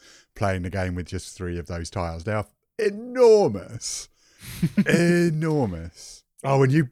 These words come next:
Speaker 1: love Eclipse, don't you? Which is the game that, like, occasionally expands to take up more table than it's possible to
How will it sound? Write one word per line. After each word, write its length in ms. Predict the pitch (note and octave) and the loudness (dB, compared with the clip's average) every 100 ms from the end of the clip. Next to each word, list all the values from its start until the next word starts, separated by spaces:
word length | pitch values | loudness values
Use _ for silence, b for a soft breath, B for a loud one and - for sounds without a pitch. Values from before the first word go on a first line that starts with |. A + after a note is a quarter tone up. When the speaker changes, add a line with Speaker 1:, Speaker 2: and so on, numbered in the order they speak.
| - | -2
Speaker 1:
love 240 | C3 A#2+ | 0 0
Eclipse, 440 | A#2+ - D#3 - - | -2 -2 -2 -4 -4
don't 220 | C#3+ C3 | -2 -2
you? 160 | F#2+ | -6
Which 180 | E2 - | -8 -10
is 100 | G#2 | -10
the 100 | A#2+ | -6
game 300 | - G#2 G2+ | -2 -2 -2
that, 180 | G2 G#2 | -6 -6
like, 240 | G2 G2+ - | -6 -6 -8
occasionally 800 | - A2+ A2 G2 F#2+ G2 G2 | -8 -4 -4 -4 -6 -6 -6
expands 880 | A2 G2+ - - G#2+ G2 F#2 F#2 - | -6 -8 -10 -6 -4 -4 -6 -8 -8
to 420 | - G#2+ F#2 F2 - _ _ - | -6 -4 -4 -4 -8 _ _ -12
take 340 | - G#2+ - G2+ | -4 -4 -4 -6
up 220 | F2+ _ _ _ _ _ - | -8 _ _ _ _ _ -10
more 420 | C3 A#2 G#2+ F#2+ | -4 0 0 -2
table 400 | F#2 A2 F#2+ F2+ | -4 -4 -4 -4
than 160 | F2+ F#2 | -6 -6
it's 180 | F#2+ - | -8 -12
possible 540 | - F#2 - F2+ F#2+ | -10 -10 -10 -12 -12
to 180 | - G2+ | -10 -12